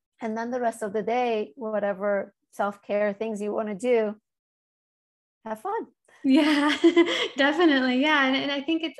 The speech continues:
Speaker 2: I always tell my clients, like, it's not that, like, yeah, getting your hair, nails done, or even doing your makeup is a bad thing, but it's, can you go without it?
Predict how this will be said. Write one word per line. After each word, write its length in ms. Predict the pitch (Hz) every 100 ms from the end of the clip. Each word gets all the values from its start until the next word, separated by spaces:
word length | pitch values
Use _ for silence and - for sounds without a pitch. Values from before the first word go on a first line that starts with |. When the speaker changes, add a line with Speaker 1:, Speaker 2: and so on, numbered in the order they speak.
| -
Speaker 2:
I 140 | 254
always 180 | 269 254
tell 160 | 254 233
my 160 | 226
clients, 420 | 233 226 214 220
like, 220 | 226 214 - _ _ _ _ _
it's 140 | - -
not 280 | 269 277 254
that, 180 | 240
like, 180 | 233 226 233
yeah, 280 | 240 196
getting 240 | 208 233 220
your 100 | 220
hair, 320 | 233 226 226
nails 360 | 220 220 220 220
done, 280 | 226 226
or 60 | 220
even 220 | 226 233
doing 200 | 226 226 220
your 100 | 220
makeup 340 | 220 220 226
is 160 | 220 214
a 140 | 196 -
bad 320 | 214 214 214 -
thing, 520 | 226 226 220 208 208 _ _ _
but 300 | 254 233 220 -
it's, 400 | 269 240 233 - _ _
can 240 | - 254 240
you 100 | 226
go 200 | 233 226
without 440 | 214 214 208 214
it? 280 | 262 302